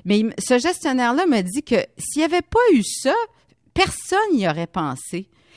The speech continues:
Et aujourd'hui, c'est devenu normal. Alors, puis évidemment, on nous amène toujours l'argument du talent. Alors, ça, dans les arts, bien sûr, c'est l-, l'argument massu. Comment peux-tu faire prévaloir le sexe avant le talent ?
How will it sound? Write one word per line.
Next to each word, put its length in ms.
Et 220
aujourd'hui, 580
c'est 160
devenu 360
normal. 760
Alors, 400
puis 260
évidemment, 360
on 80
nous 240
amène 280
toujours 340
l'argument 560
du 200
talent. 360
Alors, 320
ça, 200
dans 160
les 280
arts, 240
bien 220
sûr, 360
c'est 200
l-, 140
l'argument 520
massu. 680
Comment 340
peux-tu 760
faire 380
prévaloir 840
le 160
sexe 540
avant 300
le 80
talent ? 380